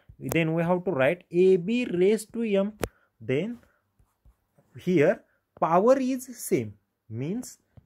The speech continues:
A seven raised to half into eight raised to half, we have to write like that, A seven into eight raised to half, this is S, eight into seven, fifty-six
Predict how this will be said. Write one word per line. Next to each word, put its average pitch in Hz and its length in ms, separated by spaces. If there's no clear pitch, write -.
A 151 380
seven 156 560
raised 214 360
to 220 120
half 143 400
into 160 580
eight 185 360
raised 175 460
to 143 140
half, 123 380
we 143 180
have 170 280
to 185 60
write 151 360
like 131 340
that, 170 240
A 151 320
seven 160 760
into 156 720
eight 170 320
raised 156 400
to 214 160
half, 120 240
this 147 300
is 240 240
S, 139 380
eight 180 220
into 175 280
seven, 175 440
fifty-six - 1200